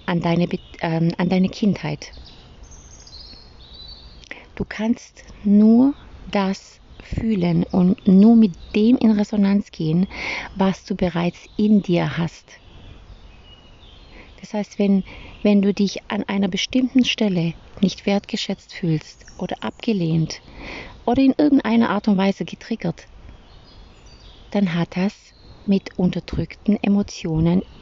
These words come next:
in dir zu tun und die werden in dem Moment einfach an die Oberfläche geholt. Und so kannst du dich mit allem, was ist, an deine Kindheit ganz leicht erinnern.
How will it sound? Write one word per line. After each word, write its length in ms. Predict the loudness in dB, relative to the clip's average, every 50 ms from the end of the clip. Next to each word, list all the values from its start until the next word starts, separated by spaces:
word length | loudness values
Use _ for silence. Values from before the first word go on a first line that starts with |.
| -8 -2
in 320 | 0 2 4 4 4 2 0 -4 -4
dir 240 | -2 0 0 0 -2
zu 160 | -6 -12 -12
tun 380 | -8 -6 -2 0 0 0 0 0
und 200 | 0 0 0 0
die 100 | 0 0
werden 240 | 0 0 0 0
in 160 | 0 0 -2 -2
dem 200 | 0 0 2 2
Moment 480 | 4 4 4 4 4 2 2 0 -4 -12 -18 -20 -20 -20 -14 -8
einfach 420 | -6 -6 -6 -4 -4 -6 -6 -6 -10 -14 -18 -18 -18 -18 -8 -2
an 100 | 0 2
die 100 | 2 2
Oberfläche 500 | 2 2 0 2 0 0 -2 -2 -4 -4
geholt. 480 | -4 -2 -2 0 0 0 0 0 -4 -8 -16 -20 -18 -16 -14 -14 -14 -8 -2
Und 140 | 0 0 0
so 240 | 0 -2 -4 -4 -4
kannst 380 | -4 -4 -4 -4 -4 -4 -10 -10
du 40 | -4
dich 300 | -4 -4 -4 -4 -10 -16 -20 -20 -20 -20 -20 -20 -18 -18 -18 -18 -20 -20 -20 -20 -20 -20 -20 -6 0
mit 240 | 2 2 2 0 -4 -8 -6
allem, 380 | -2 0 0 2 4 6 6 6
was 220 | 4 0 -4 -6 _
ist, 320 | -6 -6 -6 -8 -14 _ _ -20 -20 -20 -20 -20 -20 -20 -20 -20 -20 -20 -20 -20 -18 -8 -6
an 140 | -4 -2
deine 240 | 0 0 0 0 -2
Kindheit 800 | -4 -6 -4 2 2 2 2 2 -2 -2 -2 -2 -2 -4 -10 -18 -10 -6
ganz 300 | -2 -2 -2 -2 -4 -6
leicht 340 | -4 -4 -4 -4 -6 -6 -6
erinnern. 520 | -2 2 4 4 4 4 2 0 -2 -4